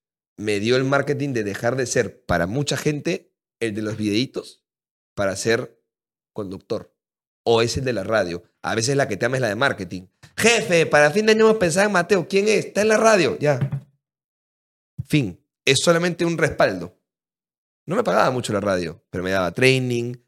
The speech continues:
me daba conexión con la gente, me daba un disfrute, me daba saber que yo de seis a diez de la mañana chambeaba y si estaba muy cansado, yo decía, "Ya chambeé hoy día. Si quiero hoy puedo llamar a todos y decirles, chicos, tengo reuniones, no puedo, chao". Pum.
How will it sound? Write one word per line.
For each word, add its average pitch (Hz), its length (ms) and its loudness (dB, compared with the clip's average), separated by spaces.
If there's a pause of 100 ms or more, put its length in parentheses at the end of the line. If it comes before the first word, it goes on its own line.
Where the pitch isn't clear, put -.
me 95 80 -8
daba 101 160 -2
conexión 95 320 -6
con 95 120 -4
la 90 80 -4
gente, 113 880 -2
me 110 80 -2
daba 127 200 2
un 127 60 -6
disfrute, 120 640 0
me 107 100 0
daba 120 200 4
saber 110 240 0
que 110 80 -2
yo 117 120 4
de 120 120 2
seis 127 260 4
a 123 40 6
diez 120 120 8
de 131 60 8
la 120 80 6
mañana 127 520 2
chambeaba 139 420 4
y 143 40 0
si 117 60 -4
estaba 127 240 2
muy 156 180 0
cansado, 160 440 0
yo 151 140 0
decía, 151 260 -4
"Ya 151 140 -6
chambeé 147 280 -6
hoy 151 60 -2
día. 143 260 -2 (480)
Si 110 140 -8
quiero 165 240 2
hoy 170 60 0
puedo 165 200 -2
llamar 151 140 2
a 147 80 0
todos 160 180 0
y 143 40 0
decirles, 143 340 -2
chicos, 131 500 -4 (640)
tengo 165 200 6
reuniones, 147 340 4
no 139 140 -2
puedo, 135 220 6
chao". - 380 2 (360)
Pum. 120 240 -2